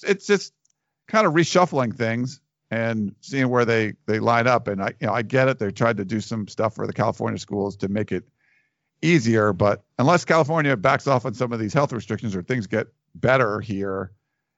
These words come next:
it's gonna be really hard for those teams to have camp. And then, then it's like, well, what do you do? I know we, I think Kyle Whittingham was already talking about, he had talked about a couple of times, like, moving forward, e-,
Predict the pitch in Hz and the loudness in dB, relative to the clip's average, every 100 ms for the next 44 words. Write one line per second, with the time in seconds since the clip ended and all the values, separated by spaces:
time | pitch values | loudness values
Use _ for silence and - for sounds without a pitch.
0 | _ _ _ 120 117 139 107 131 127 113 | _ _ _ -4 0 2 4 4 6 4
1 | 120 104 104 104 - 110 95 95 95 - | 2 -2 -4 -4 -6 -8 -6 -6 -6 -4
2 | 147 131 107 98 107 113 101 104 _ _ | -4 -4 -4 -4 -2 -2 -4 -10 _ _
3 | _ - 151 165 131 120 110 120 113 120 | _ 0 2 2 -2 -4 -2 -2 0 0
4 | 110 95 113 82 98 135 127 156 - 139 | -2 -6 -4 -2 -2 -2 0 -2 0 0
5 | 208 - 180 139 160 120 110 101 110 104 | 0 0 0 0 -2 0 -2 -2 -2 0
6 | 117 110 107 95 98 98 _ _ _ _ | 0 0 -2 -4 -4 -6 _ _ _ _
7 | _ _ _ _ - 151 180 180 151 139 | _ _ _ _ 0 2 4 2 2 2
8 | 170 165 120 107 104 90 123 120 98 120 | 2 2 -2 -2 -4 0 0 0 -2 0
9 | 117 113 110 110 | 2 2 2 -2